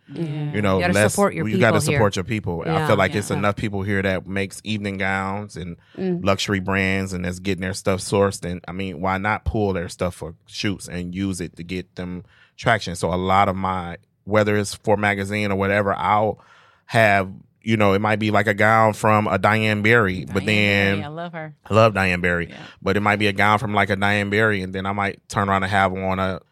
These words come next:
Speaker 2: you know, a Yohji Yamamoto jacket on
Speaker 3: Mm-hmm.
Speaker 2: top of it. So it's just to,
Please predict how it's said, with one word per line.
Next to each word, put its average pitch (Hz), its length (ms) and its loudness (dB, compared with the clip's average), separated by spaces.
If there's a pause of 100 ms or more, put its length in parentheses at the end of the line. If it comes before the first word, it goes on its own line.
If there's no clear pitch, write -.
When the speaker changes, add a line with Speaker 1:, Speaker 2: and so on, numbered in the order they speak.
(140)
Speaker 2:
you 104 120 -4
know, 98 260 2
a 92 80 0
Yohji 101 360 2
Yamamoto 101 720 6
jacket 117 380 2
on 101 120 4
Speaker 3:
Mm-hmm. 104 80 0
Speaker 2:
top 107 180 2
of 90 140 -2
it. 82 120 -6
So 101 160 0
it's 104 120 0
just 110 180 -6
to, 95 100 -4